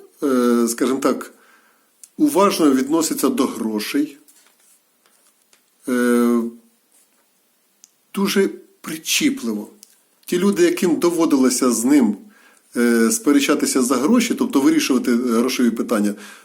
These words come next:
то вони, е, про це розповідали так, що він дуже причіпливий, дуже наполегливий і до копієчки все видере те, що йому належить, не відступить. Тобто гроші він любить.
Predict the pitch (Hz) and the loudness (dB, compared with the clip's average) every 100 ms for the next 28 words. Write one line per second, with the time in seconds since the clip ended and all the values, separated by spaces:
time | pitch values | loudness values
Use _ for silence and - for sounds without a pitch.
0 | _ 160 165 147 185 180 143 135 127 120 | _ 0 4 4 4 4 4 2 2 0
1 | 120 - - 143 160 156 139 - 135 151 | -2 -8 -2 -2 2 2 2 0 0 2
2 | 143 127 175 175 - - 135 - - - | 2 0 0 -2 -2 0 -2 -4 -16 -20
3 | - - - 123 151 156 - - 127 196 | -20 -20 -12 -4 0 0 -4 -12 -2 0
4 | 156 143 127 120 - - 120 107 104 110 | 2 0 0 -2 -2 -2 0 0 -2 -4
5 | 170 151 151 139 143 156 147 127 120 120 | -2 2 4 4 4 2 4 4 4 2
6 | - 151 117 156 151 160 160 - 160 135 | 0 -2 0 -2 0 -2 -2 -4 0 2
7 | 117 - 123 104 - 131 113 139 170 143 | 2 0 -2 -2 -2 0 0 0 0 0
8 | 120 120 139 135 123 113 113 123 123 113 | 0 0 -2 -2 -2 -2 0 0 0 -2
9 | 104 98 - - _ _ _ _ 120 113 | -4 -8 -16 -20 _ _ _ _ -12 -10
10 | - - - - - _ _ _ _ _ | -10 -14 -20 -20 -20 _ _ _ _ _
11 | _ _ - - - - _ _ _ _ | _ _ -20 -20 -20 -20 _ _ _ _
12 | _ _ _ - 214 202 147 262 254 202 | _ _ _ -4 0 2 4 4 4 4
13 | 165 135 117 113 110 107 - | 2 2 2 2 2 -4 -8